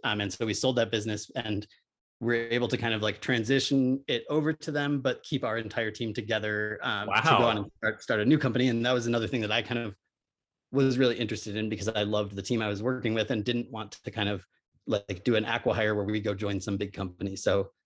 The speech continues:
Speaker 1: um, yeah,
Speaker 2: Well,
Speaker 1: so that was kind of
Speaker 2: congrats.
Speaker 1: that, that
Speaker 2: That's amazing.
Speaker 1: process. Yeah. And Ryan invested in our, in our new company. And, um, and so, yeah, it's like, it, it just was, was a really fun process and, um, yeah, and, and was super cool to get to know them because,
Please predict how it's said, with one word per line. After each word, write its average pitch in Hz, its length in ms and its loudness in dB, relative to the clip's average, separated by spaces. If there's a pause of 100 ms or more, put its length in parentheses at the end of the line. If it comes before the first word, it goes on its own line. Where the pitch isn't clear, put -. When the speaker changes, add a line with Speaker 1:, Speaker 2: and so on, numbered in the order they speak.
(180)
Speaker 1:
um, 104 480 -2 (100)
yeah, 151 100 4
Speaker 2:
Well, 156 80 10
Speaker 1:
so 139 140 6
that 156 120 4
was 123 100 6
kind 123 220 6
of 135 80 2
Speaker 2:
congrats. - 60 -6
Speaker 1:
that, 117 160 -2 (180)
that - 160 -12
Speaker 2:
That's 117 240 4
amazing. 113 360 4
Speaker 1:
process. - 220 -6 (380)
Yeah. 123 360 0 (120)
And 135 140 4
Ryan 135 260 4
invested 123 400 2
in 117 80 0
our, 113 400 0
in 113 380 -2 (140)
our 113 140 -2
new 147 140 6
company. 120 460 2
And, 107 440 -6 (380)
um, 107 380 0
and 113 480 -2
so, 131 160 2
yeah, 131 200 4
it's 107 100 -4
like, 127 160 2 (100)
it, 131 200 -2
it 160 160 -4
just 131 180 0 (120)
was, 135 380 0 (120)
was 143 140 4
a 143 80 6
really 127 180 4
fun 117 360 -4 (420)
process 113 400 0
and, 107 420 -4 (100)
um, 104 340 -2
yeah, 110 140 2
and, 104 220 -2
and 104 260 -2
was 101 180 -4
super 120 200 -2
cool 101 160 -4
to 101 320 0 (280)
get 123 120 -2
to 113 80 -4
know 104 100 -2
them 107 220 0
because, 101 480 -4